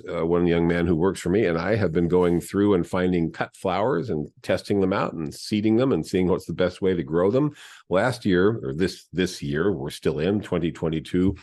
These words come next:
my most successful cut flower from that whole project we did were the old-fashioned long stem snapdragons. I highly recommend that if you're into cut flowers, you give this a try.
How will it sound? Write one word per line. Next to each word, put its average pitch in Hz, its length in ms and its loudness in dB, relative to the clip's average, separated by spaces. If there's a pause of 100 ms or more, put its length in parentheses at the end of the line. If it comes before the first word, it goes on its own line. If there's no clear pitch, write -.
(260)
my 110 260 2
most 107 420 4
successful - 760 -4 (300)
cut - 240 -4
flower 73 440 -2
from 78 220 -4
that 80 180 -2
whole 101 640 4
project 80 500 -4
we 78 80 -2
did 76 420 -2 (260)
were 82 80 -4
the 80 120 0
old-fashioned 87 920 0 (140)
long 92 360 2
stem 82 520 -2
snapdragons. - 840 -8 (300)
I - 80 -4
highly 120 400 4
recommend 90 420 4
that 73 80 0
if - 120 -6
you're 92 80 4
into 98 120 4
cut - 320 -4
flowers, 76 320 0
you 78 60 -2
give 73 220 0
this 71 200 -6
a - 40 -8
try. - 400 -8